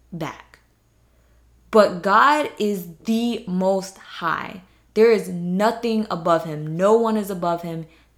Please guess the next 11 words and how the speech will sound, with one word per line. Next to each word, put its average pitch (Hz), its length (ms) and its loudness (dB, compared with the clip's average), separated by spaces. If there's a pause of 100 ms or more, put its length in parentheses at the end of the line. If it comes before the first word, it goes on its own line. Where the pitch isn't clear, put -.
(140)
The 202 300 -6 (140)
ultimate 220 680 0
authority, 175 520 -4
the 160 220 -12
ultimate 202 400 0
power 170 320 -2
on 165 180 -8
earth. 156 280 -6 (760)
And 180 600 -4 (600)
we 208 260 -4 (380)
always 185 1000 -2